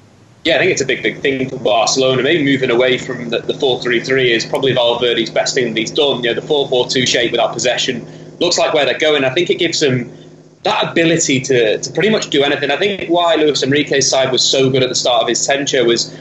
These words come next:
because they could do it so many different ways. They could counter-attack, they could sit deep against you, they could break with that front three,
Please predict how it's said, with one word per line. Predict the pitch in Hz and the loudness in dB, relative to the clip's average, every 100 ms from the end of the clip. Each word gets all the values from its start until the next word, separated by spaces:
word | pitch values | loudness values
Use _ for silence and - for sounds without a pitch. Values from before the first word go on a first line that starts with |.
| - | -4
because | 208 156 | -2 0
they | 190 - | 0 0
could | 135 | 0
do | 165 | 2
it | 151 | 2
so | - 147 | 0 0
many | 135 131 | 0 0
different | 131 131 135 | -2 -2 0
ways. | 185 143 | 0 2
They | 123 | 0
could | 127 117 | -2 -4
counter-attack, | 151 156 127 - 113 | -2 0 0 0 -2
they | - | -2
could | - - | -2 -4
sit | 175 | -2
deep | - 170 | -2 0
against | - 120 - | 0 -2 -2
you, | 117 | -2
they | |
could | 120 - | -2 -2
break | 147 147 | 0 0
with | 143 | 0
that | - - | 0 0
front | 131 120 - | -4 -2 0
three, | 147 127 | 2 2